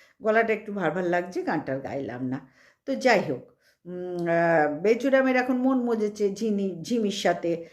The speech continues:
আবার সমেশ সবিকা বললেন, "ঝিমিকেও আম-, আমাদেরই তৈরি ঝিমি, আর তোমরা এবার যাবে কোথায়?" ঝিমিকটা হঠাৎ এলো কেন, আর অনুশোনাই বা এলো কেন,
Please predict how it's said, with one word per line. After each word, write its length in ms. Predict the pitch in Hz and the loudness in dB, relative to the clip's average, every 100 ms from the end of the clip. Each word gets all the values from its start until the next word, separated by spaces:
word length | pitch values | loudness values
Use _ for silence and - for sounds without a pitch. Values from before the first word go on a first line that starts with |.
| _ - | _ -6
আবার 200 | 165 170 | 0 0
সমেশ 380 | 226 220 262 | 0 0 2
সবিকা 360 | 269 254 254 247 | 2 0 2 4
বললেন, 300 | 240 233 233 | 4 4 2
"ঝিমিকেও 480 | 220 233 247 240 240 | 0 -2 2 4 4
আম-, 280 | 190 175 175 | 4 0 -2
আমাদেরই 540 | - 185 190 226 277 | -2 0 2 4 2
তৈরি 380 | - 226 202 208 | 4 4 4 -2
ঝিমি, 360 | 190 185 180 180 _ _ _ - | -2 -4 -6 -12 _ _ _ -20
আর 60 | |
তোমরা 340 | 190 240 247 262 | 0 2 6 6
এবার 220 | 254 247 | 6 4
যাবে 280 | 220 185 170 | 4 4 2
কোথায়?" 380 | - 139 139 131 _ _ _ _ _ _ _ _ _ | -2 -4 -4 -6 _ _ _ _ _ _ _ _ _
ঝিমিকটা 840 | 240 277 370 269 - - 320 277 | 2 2 2 -4 -8 -2 4 4
হঠাৎ 460 | - 202 240 269 269 | 4 2 4 2 4
এলো 220 | 226 254 | 6 6
কেন, 240 | 247 285 370 480 247 - - _ | 4 2 0 -2 -4 -6 -20 _
আর 500 | - 185 180 165 175 | -4 0 2 4 2
অনুশোনাই 580 | 185 196 254 254 254 269 | 4 2 2 2 2 4
বা 120 | 277 | 4
এলো 220 | 269 269 269 | 4 6 4
কেন, 240 | 294 339 | 2 0